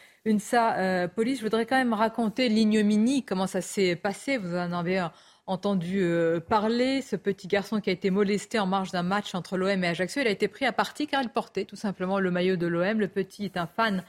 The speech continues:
inconditionnel du club marseillais. Il était en loge avec ses parents à l'invitation du Rotary Club. Apparemment, ces agresseurs sont rentrés, euh,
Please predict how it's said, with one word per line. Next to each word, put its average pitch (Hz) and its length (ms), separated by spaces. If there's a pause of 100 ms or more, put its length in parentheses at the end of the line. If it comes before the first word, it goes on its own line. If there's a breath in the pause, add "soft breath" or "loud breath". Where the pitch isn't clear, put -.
(280 loud breath)
inconditionnel 185 760
du 156 120
club 160 400 (360 loud breath)
marseillais. 214 440
Il 208 80
était 262 260
en 214 100
loge 247 440
avec 190 240
ses - 160
parents 202 400
à 165 100
l'invitation 196 640
du 170 120
Rotary 190 540
Club. 220 460 (560 loud breath)
Apparemment, 208 560
ces 185 260
agresseurs 190 560
sont 196 200
rentrés, 185 600
euh, 160 280